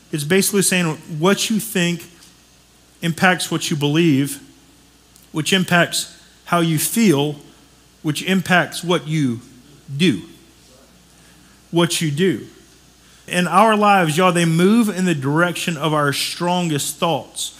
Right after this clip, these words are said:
And the problem is, is that we say and we think a lot. As a matter of fact, we think all day long, don't we? And so whenever you think about that, if we're shaped by our thoughts, and if our thoughts are nothing but negative, we're in trouble.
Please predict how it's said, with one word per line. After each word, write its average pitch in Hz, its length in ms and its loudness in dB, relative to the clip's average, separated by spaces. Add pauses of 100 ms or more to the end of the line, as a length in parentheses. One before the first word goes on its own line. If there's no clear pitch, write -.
(320)
And 165 100 -4
the 156 60 -2
problem 220 420 2
is, 220 220 2
is 160 80 -2
that 156 140 0
we 170 260 0
say 208 580 2
and 165 200 -2
we 180 160 2
think 180 640 0
a 143 100 0
lot. 139 600 0 (340)
As 151 80 -4
a 160 40 0
matter 175 220 4
of 170 80 0
fact, 160 220 0
we 175 180 2
think 170 420 -2 (100)
all 156 400 0 (140)
day 135 340 2 (120)
long, 160 400 0
don't 143 240 -4
we? - 120 -12 (1080)
And 170 260 0
so 196 140 4
whenever 202 240 4
you 185 100 2
think 269 240 0
about 196 200 2
that, 175 180 2
if 151 180 -2
we're 208 160 4
shaped 190 480 0
by 185 180 6
our 175 160 4
thoughts, - 800 0
and 170 100 -2
if 165 80 0
our 208 160 6
thoughts 214 320 0
are 175 60 2
nothing 196 400 2
but 160 160 0
negative, 190 560 2
we're 247 180 4
in 139 120 0
trouble. 156 440 2